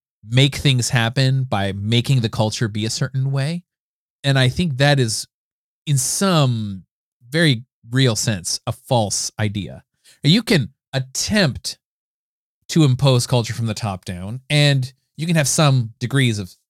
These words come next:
success at that, but it's limited. And whoever the personalities of the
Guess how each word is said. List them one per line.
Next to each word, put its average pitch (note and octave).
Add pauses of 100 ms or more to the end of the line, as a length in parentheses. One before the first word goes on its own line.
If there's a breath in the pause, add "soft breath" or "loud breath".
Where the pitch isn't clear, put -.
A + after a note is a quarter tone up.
(200)
success - (120)
at D3
that, E3 (480)
but C3
it's A#2+
limited. B2+ (540)
And E3+ (500)
whoever D3
the A2 (1080)
personalities A2+
of G2+
the F2+